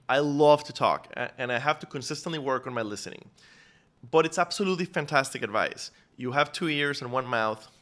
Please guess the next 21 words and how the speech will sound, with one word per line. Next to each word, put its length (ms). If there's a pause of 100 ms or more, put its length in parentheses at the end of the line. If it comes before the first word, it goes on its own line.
Do 160
at 100
least 220
twice 260
as 80
much 240
listening 360
as, 160
as, 160
as 240
you 80
do 140
talking. 440 (540)
However, 640
<laughs> 100
I 100
do 200
have 200
to 100
point 360
out 320